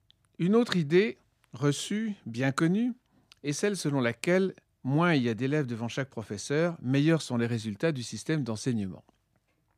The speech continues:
On comprend bien intuitivement que le fait pour l'enseignant de pouvoir consacrer davantage de temps à chaque élève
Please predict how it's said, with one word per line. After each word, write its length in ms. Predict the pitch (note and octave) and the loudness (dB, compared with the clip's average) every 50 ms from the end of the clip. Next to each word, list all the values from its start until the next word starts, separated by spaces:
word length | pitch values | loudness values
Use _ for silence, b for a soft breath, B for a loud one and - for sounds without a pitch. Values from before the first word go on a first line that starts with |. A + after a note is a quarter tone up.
| _ _ _ - | _ _ _ -6
On 60 | C3 | -6
comprend 400 | - - C3 A#2+ - - C3 B2+ | -4 -2 -4 -4 -2 -2 -2 0
bien 340 | A#2 C3 E3 F#3+ F#3+ E3 B2 | 0 2 2 2 4 2 2
intuitivement 680 | A2 - - A#2+ G#2+ - B2 A2+ A2+ C3 D#3+ F3 F#3+ | 0 -2 -6 -10 -10 -8 -8 -8 -4 -2 0 0 0
que 100 | F3 - | 0 -2
le 80 | B2+ A2+ | -4 -4
fait 260 | A2+ - D3+ D3 D3 | -2 -2 -2 -2 -2
pour 200 | - - A2 A2+ | -6 -8 -6 -4
l'enseignant 500 | A2+ G2+ G2+ - B2+ A#2 B2 C#3+ D#3+ D#3+ | -4 -6 -6 -4 -4 -2 -2 -2 -2 -2
de 80 | C#3 A#2+ | -4 -6
pouvoir 320 | G2 - - C3+ B2+ - | -6 -8 -8 -8 -8 -6
consacrer 460 | - A#2+ A2+ - B2 A2+ - - C3+ | -8 -10 -8 -6 -8 -6 -4 -4 -4
davantage 500 | G#2+ A#2+ B2+ A2+ B2+ A#2+ - C#3 C3 B2 | -2 -2 -2 -2 -4 -2 -2 -2 -2 -2
de 100 | A#2 A#2+ | -4 -8
temps 300 | G#2+ - - D3 B2+ G#2+ b b b b b - | -6 -4 -4 -4 -4 -4 b b b b b -10
à 80 | - A#2 | -8 -6
chaque 260 | - - A#2 A2 - | -6 -6 -6 -6 -6
élève 320 | A2 A2 C3 D#3 F#3+ F#3+ | -6 -4 -4 -4 -6 -6